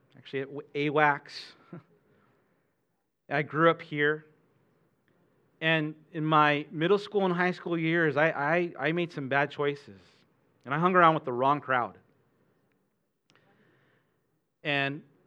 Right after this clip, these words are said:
I got caught a couple times. And had to go see my dad's commander a couple times. And one of the things that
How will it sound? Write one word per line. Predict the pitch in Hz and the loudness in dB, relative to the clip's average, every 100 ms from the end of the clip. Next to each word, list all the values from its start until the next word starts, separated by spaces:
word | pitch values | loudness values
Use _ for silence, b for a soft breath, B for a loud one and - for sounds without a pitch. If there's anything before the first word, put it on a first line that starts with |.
| _ _ _ _ - | _ _ _ _ -4
I | 151 | 4
got | 175 175 | 4 6
caught | 180 208 | 4 4
a | |
couple | 202 151 123 | 2 -4 -4
times. | 117 110 87 - _ _ _ _ _ _ _ _ _ _ _ _ _ _ _ _ _ _ _ _ _ _ | -6 -10 -16 -20 _ _ _ _ _ _ _ _ _ _ _ _ _ _ _ _ _ _ _ _ _ _
And | 107 | -8
had | 135 | -4
to | 156 | -2
go | 151 | -2
see | 151 170 | -2 -4
my | 165 160 | -2 0
dad's | 156 160 156 | 2 2 0
commander | - 151 160 165 120 92 _ _ _ _ _ - | -6 -2 -2 -2 -8 -14 _ _ _ _ _ -8
a | 143 | -4
couple | 151 131 | -4 -4
times. | 117 98 78 _ _ _ _ _ _ _ _ _ _ _ _ _ _ _ _ _ _ _ _ _ _ _ _ _ _ _ _ _ _ _ _ _ _ _ _ _ _ - | -8 -14 -20 _ _ _ _ _ _ _ _ _ _ _ _ _ _ _ _ _ _ _ _ _ _ _ _ _ _ _ _ _ _ _ _ _ _ _ _ _ _ -4
And | 175 165 | -2 -2
one | 208 170 202 | -2 0 2
of | 214 | 2
the | 202 | 2
things | 196 190 190 180 | 2 0 0 -2
that | 151 151 143 | 2 2 2